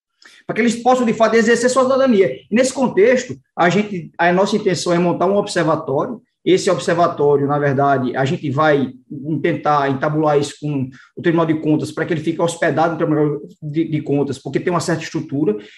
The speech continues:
e a gente vai criar unidades distribuídas no estado todo, que pode ser no Ministério Público, na O A B, onde for,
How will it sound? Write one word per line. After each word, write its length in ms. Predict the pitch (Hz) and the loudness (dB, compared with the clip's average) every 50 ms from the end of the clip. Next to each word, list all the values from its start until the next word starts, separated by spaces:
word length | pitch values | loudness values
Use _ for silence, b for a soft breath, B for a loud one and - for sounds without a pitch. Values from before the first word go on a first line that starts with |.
| B B | B B
e 80 | 165 196 | 2 4
a 60 | 196 | 4
gente 160 | 208 226 214 | 4 2 2
vai 140 | 208 247 240 | 0 0 0
criar 320 | 240 233 208 196 202 208 | 2 2 4 4 4 4
unidades 640 | 226 240 247 240 180 143 170 185 220 240 202 202 185 | 4 2 2 2 2 2 2 2 2 2 2 0 0
distribuídas 640 | 196 202 180 - 214 185 165 160 185 196 196 196 175 | 0 -2 -2 -2 -2 0 0 0 2 2 2 0 2
no 80 | - 208 | 2 0
estado 420 | 196 - 202 208 208 226 220 - | 0 0 0 -2 -2 -2 -4 -2
todo, 460 | - 180 180 190 175 139 131 120 - - _ _ _ _ _ _ _ _ _ _ _ | 2 4 6 6 4 4 0 -4 -6 -8 _ _ _ _ _ _ _ _ _ _ _
que 80 | - 196 | -4 -4
pode 320 | - - 208 208 196 180 | 0 2 2 2 2 2
ser 520 | - - - 180 175 175 170 165 156 143 | -2 0 2 4 6 6 6 4 4 2
no 80 | 143 160 | 2 0
Ministério 480 | 165 170 156 151 - 170 151 - - - | 0 0 0 0 0 0 -2 -2 -2 0
Público, 420 | 160 170 175 160 - - - 156 | 2 4 4 4 0 -2 -4 -2
na 180 | 160 165 165 165 | 0 2 4 4
O 120 | 165 165 | 6 6
A 100 | 156 139 | 4 4
B, 300 | 117 113 135 156 160 165 | 2 2 2 2 4 4
onde 180 | 196 233 247 233 | 4 2 2 0
for, 360 | - - 143 151 160 175 | -2 -2 0 2 2 2